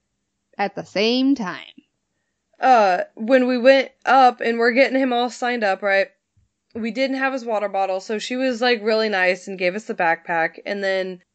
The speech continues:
Speaker 2: like, she tells me that his teacher, the one that had not been very good at communicating, that gave us all this information really last minute, was gone.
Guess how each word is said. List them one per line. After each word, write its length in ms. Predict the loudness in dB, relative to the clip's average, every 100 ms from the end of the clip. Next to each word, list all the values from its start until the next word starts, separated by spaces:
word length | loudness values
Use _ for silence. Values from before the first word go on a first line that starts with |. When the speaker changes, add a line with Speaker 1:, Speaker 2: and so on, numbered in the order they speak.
| -4
Speaker 2:
like, 280 | -2 -2 -12
she 320 | -8 -4 -4
tells 420 | 0 2 2 -2
me 260 | -4 -2 0
that 440 | 2 4 4 2
his 300 | -6 -8 -8
teacher, 580 | -4 -2 2 2 2 0 -6 _ _ _ -6
the 120 | -2
one 220 | 2 4
that 300 | 6 6 4
had 240 | -4 -6 -6 _ _ _
not 360 | -2 2 2 6
been 260 | 4 4 0
very 260 | 2 2
good 160 | 2 -2
at 100 | -4
communicating, 800 | -6 -6 -6 -2 0 0 -2 0
that 260 | 0 -2 0
gave 220 | 0 2
us 180 | -2 0
all 200 | 0 0
this 180 | -2 -6
information 640 | -8 -6 -4 -4 -8 -8
really 280 | -4 -4 0
last 300 | -2 -2 -4
minute, 320 | -2 -2 -4 -16 -20 _ _ -4
was 160 | -2 4
gone. 500 | 4 4 2 -4